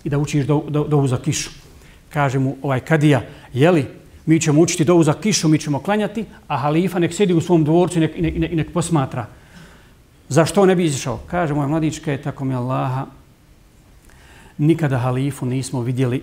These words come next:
tako uplašenog i tako poniznog.” Obukao je, kaj, vunenu od-, vunenu odjeću, uzeo je zemlje i prašine, posuo po svojoj glavi, plače stalno nad svojim grijesima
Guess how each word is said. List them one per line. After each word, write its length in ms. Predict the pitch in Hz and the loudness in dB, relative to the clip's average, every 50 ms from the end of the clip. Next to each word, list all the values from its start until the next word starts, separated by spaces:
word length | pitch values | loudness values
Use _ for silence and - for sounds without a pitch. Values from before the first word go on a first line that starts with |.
| - - - | -8 -12 -6
tako 300 | 147 143 135 - - 143 | -6 -6 -6 -4 -6 -6
uplašenog 600 | - 175 - - 151 143 127 - - 143 135 127 - | -6 -6 -8 -6 -6 -6 -6 -6 -6 -6 -6 -6 -8
i 60 | - - | -12 -8
tako 320 | - 147 139 - 151 135 | -6 -6 -4 -2 -2 -4
poniznog.” 640 | - - 190 190 156 135 120 107 113 113 - - - - - - - - - - | 0 2 2 2 4 2 0 -2 -4 -8 -8 -12 -16 -20 -20 -20 -18 -18 -10 -4
Obukao 440 | 160 156 147 151 143 - - 147 135 | -2 0 0 0 0 -2 -2 -2 -4
je, 60 | 131 | -4
kaj, 180 | 131 - 143 131 | -4 -4 -6 -4
vunenu 380 | 123 139 151 147 139 135 127 135 | -2 -2 0 0 0 0 0 0
od-, 180 | 151 156 135 - | 0 -2 -2 -2
vunenu 360 | 170 156 160 160 147 143 135 143 | 0 2 2 4 4 2 2 0
odjeću, 400 | 151 143 143 135 - - 151 139 - - - - - - - _ | 0 0 0 -2 -2 -4 -6 -6 -6 -12 -20 -20 -20 -20 -10 _
uzeo 320 | 180 160 139 139 147 139 | -2 0 0 2 0 0
je 160 | 135 135 127 - | 0 -2 -2 -4
zemlje 440 | 151 120 120 147 156 160 151 135 127 | -6 -4 0 0 2 2 2 2 0
i 80 | - - | -2 -4
prašine, 420 | 127 147 143 - - - 123 117 - - - - | -4 -4 -4 -4 -6 -6 -8 -8 -8 -12 -10 -6
posuo 280 | 165 156 - - 151 135 | -4 -4 -2 -2 -4 -4
po 140 | - - 131 | -4 -6 -8
svojoj 340 | - - 156 147 139 135 | -4 -2 -2 0 0 0
glavi, 380 | 120 131 123 131 139 143 131 123 - - - - - - - - - | 0 -2 -2 0 0 -2 -2 -4 -8 -12 -18 -20 -20 -20 -20 -20 -12
plače 420 | - 143 160 156 160 - 160 135 113 | -6 -6 -4 -4 -4 -6 -6 -6 -6
stalno 460 | - - - 147 143 139 139 127 120 | -8 -6 -4 -4 -2 -2 -2 -4 -4
nad 120 | 123 117 | -4 -6
svojim 360 | - - - 147 139 131 127 | -8 -6 -6 -4 -2 -2 -2
grijesima 580 | 117 120 123 131 147 147 147 - 165 139 123 | -2 -2 0 0 2 2 2 2 0 -2 -4